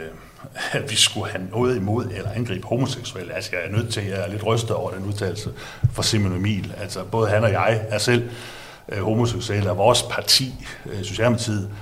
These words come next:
har, øh, stået for nogle af de, øh, st-, store,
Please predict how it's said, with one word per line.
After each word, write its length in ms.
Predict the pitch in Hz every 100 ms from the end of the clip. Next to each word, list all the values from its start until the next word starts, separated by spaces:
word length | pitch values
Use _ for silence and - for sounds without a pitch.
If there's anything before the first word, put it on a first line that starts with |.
| -
har, 460 | - 101 92 - - 107
øh, 840 | 98 95 92 95 92 - - 101
stået 380 | - 120 135 -
for 80 | 98
nogle 420 | 104 123 139 -
af 120 | 98
de, 220 | 107 117 - - 98 95 -
øh, 360 | - 98 95 92 90 95
st-, 220 | 98 - - 98 - 104 104 -
store, 600 | - 117 135 120 101